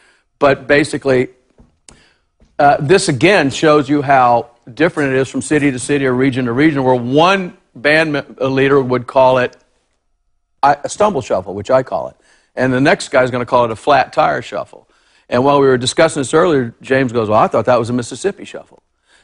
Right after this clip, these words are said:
So, so, you know, we, the, the names kinda go all over the place, but the beat is, is kinda similar. Uh, the, the, the, the type of shuffle it is,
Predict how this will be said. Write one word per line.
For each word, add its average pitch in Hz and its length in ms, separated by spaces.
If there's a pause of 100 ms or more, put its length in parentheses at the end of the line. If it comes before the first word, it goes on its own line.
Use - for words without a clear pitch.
So, - 560 (300)
so, 160 300
you 175 180
know, 151 220
we, 151 80
the, 156 200
the 151 160
names 196 400
kinda 143 260
go 135 120
all 135 160
over 175 100
the 156 60
place, 127 220
but 131 160
the 123 80
beat 214 260
is, 127 220
is 127 220
kinda 139 300
similar. 120 720
Uh, 117 220
the, 127 140
the, 127 180
the, 131 240
the 123 120
type 147 260
of 127 60
shuffle 143 320
it 113 100
is, 113 160